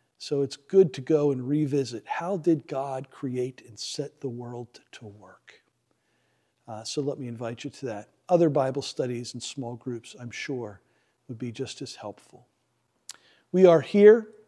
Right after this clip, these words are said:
We look forward to seeing you on Sundays always.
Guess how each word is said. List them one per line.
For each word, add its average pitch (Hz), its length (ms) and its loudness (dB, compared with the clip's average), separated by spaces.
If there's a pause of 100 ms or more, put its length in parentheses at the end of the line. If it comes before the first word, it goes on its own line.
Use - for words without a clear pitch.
(160)
We 160 120 -2
look 156 240 0
forward 170 360 2
to - 80 -16
seeing 180 340 -2
you 170 200 0
on 147 80 -4
Sundays 156 600 -2
always. 180 640 2